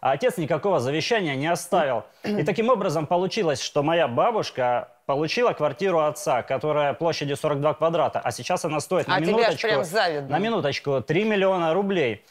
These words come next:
Speaker 1: И я
Speaker 2: Мгм.
Speaker 1: считаю, что со мной поступили, мягко говоря,
Speaker 2: Денежки тебе
Speaker 1: несправедливо.
Speaker 2: подавай, да.
Speaker 1: Да, а то, что бабушка скрыла от меня смерть отца,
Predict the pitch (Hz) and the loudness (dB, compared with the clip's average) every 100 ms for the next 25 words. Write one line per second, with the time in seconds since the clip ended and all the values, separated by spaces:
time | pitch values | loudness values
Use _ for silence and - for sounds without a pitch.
0 | - 110 185 233 196 165 143 156 151 175 | -6 0 2 2 2 0 0 -4 -4 0
1 | 269 175 - 160 143 165 135 123 226 240 | 0 0 -2 -4 0 0 2 2 0 0
2 | 160 151 143 139 240 214 180 208 208 175 | 0 2 2 2 2 0 0 0 0 0
3 | 175 180 185 170 147 151 175 135 190 135 | 0 2 2 0 0 0 0 2 2 2
4 | - 151 165 156 196 185 - 185 165 156 | 0 0 0 0 -2 -4 0 0 2 2
5 | 196 143 127 - 139 - 165 165 170 151 | 2 0 -4 -4 -4 -4 -2 0 2 2
6 | 147 165 180 170 147 - 151 175 123 135 | 0 -2 0 0 0 -2 0 0 0 -4
7 | 120 - 247 | -2 2 2